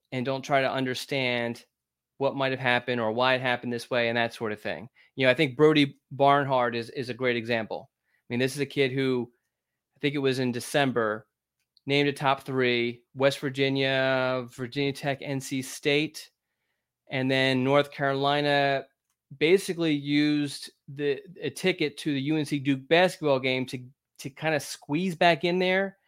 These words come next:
even though, I mean, clearly, if, if there was something that happened, maybe a misunderstanding or whatever, I get it. But clearly, if you look at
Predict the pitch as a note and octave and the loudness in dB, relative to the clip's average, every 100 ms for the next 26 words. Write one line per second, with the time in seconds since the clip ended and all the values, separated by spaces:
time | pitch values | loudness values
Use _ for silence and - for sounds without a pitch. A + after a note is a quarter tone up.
0 | _ _ _ _ _ _ _ - D#3 D#3+ | _ _ _ _ _ _ _ -6 -4 0
1 | D#3 D3+ D3+ D3+ C#3+ C#3 - _ F3+ F3+ | 2 2 4 4 4 2 -4 _ -2 2
2 | D#3+ C3+ - C#4+ A#3 E3 D3+ C#3 C#3 _ | 2 0 -2 4 6 6 2 0 -6 _
3 | _ _ _ _ - F#3 F#3+ F3+ A3 B3 | _ _ _ _ -2 0 0 4 4 6
4 | B3 A3+ G#3 F#3+ C#3 D#3+ E3+ F#3 E3+ E3 | 4 2 2 0 2 2 2 4 2 0
5 | D#3+ - - D#3 D#3 D3+ D#3+ F3 D#3 - | -2 -10 -2 0 2 2 0 -2 -4 -2
6 | D#3 D3+ D#3 D3+ C3+ B2+ D3 D#3+ D#3+ D#3+ | 0 2 0 0 0 0 0 2 2 0
7 | E3 D#3+ _ _ _ _ _ - C#3+ C#3 | -2 -4 _ _ _ _ _ -4 -4 0
8 | D#3 D#3+ D#3+ - _ _ _ - D3+ - | 2 2 2 -2 _ _ _ -2 -2 0
9 | A#3+ G3 D3+ F3 F3+ A#3+ G#3+ E3+ | 4 4 4 0 0 2 2 0